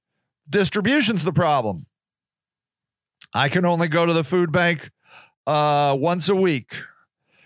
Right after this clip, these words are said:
And I give the food to, uh, this woman by the name of Mary at a transitional house at the homeless charity house.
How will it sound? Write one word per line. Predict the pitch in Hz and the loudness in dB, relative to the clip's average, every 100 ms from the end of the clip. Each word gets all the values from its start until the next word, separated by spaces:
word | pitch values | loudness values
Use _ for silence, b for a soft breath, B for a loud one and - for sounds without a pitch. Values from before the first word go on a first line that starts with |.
| b - | b -4
And | 139 143 | 0 0
I | 143 | 0
give | 131 170 | 0 0
the | 170 | 0
food | 165 170 180 175 170 - | -2 0 0 2 0 0
to, | 165 156 151 139 | 0 2 0 0
uh, | 127 139 135 | 0 0 2
this | 135 131 | 0 0
woman | 156 151 147 | 0 0 2
by | 143 | 2
the | 139 | 2
name | 143 | 2
of | 131 | 2
Mary | 135 156 180 170 151 151 | 2 2 2 2 2 0
at | 127 123 | 0 0
a | |
transitional | 117 147 135 131 143 135 127 | 0 2 2 2 2 2 2
house | 127 123 135 | 2 0 0
at | 135 | -2
the | 120 | 0
homeless | 127 123 120 | 0 2 0
charity | - 139 139 123 113 | 0 2 2 2 2
house. | 110 120 147 - | 2 0 -2 -6